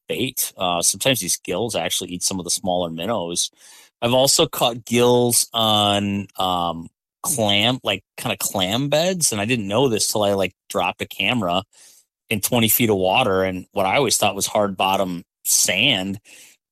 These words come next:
It turns out there's loads of clams down there, and there were loads of crayfish down there as well. And I don't know for a fact that the bluegills were eating the crayfish, but bluegills that big could pick apart a crayfish if they really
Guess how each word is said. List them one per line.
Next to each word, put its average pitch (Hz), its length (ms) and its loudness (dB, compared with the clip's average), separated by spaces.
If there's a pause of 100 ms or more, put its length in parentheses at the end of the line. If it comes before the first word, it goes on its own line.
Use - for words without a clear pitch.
It 262 100 -6
turns 120 220 2
out 135 100 2
there's 127 160 2
loads 117 260 2
of 127 60 -4
clams 120 400 2
down 113 220 2
there, 117 140 2
and 131 140 2
there 147 80 4
were 143 120 4
loads 139 640 4
of 131 260 0 (140)
crayfish 185 480 2
down 92 220 0
there 87 100 -6
as 87 140 -6
well. - 420 -2
And 110 400 2 (540)
I 117 120 0
don't 143 220 2
know 135 360 6
for 120 180 2
a 110 40 4
fact 117 380 0
that 151 140 -2
the 139 60 -6
bluegills 151 440 0
were 151 80 0
eating 143 140 0
the 143 80 -4
crayfish, 151 580 0
but 117 220 2 (420)
bluegills 151 380 4
that 113 200 0
big 135 260 2
could 92 140 -4
pick 92 160 -6
apart 82 260 -4
a 80 40 -8
crayfish 90 480 -2
if 95 80 -8
they 82 100 -4
really 85 220 -4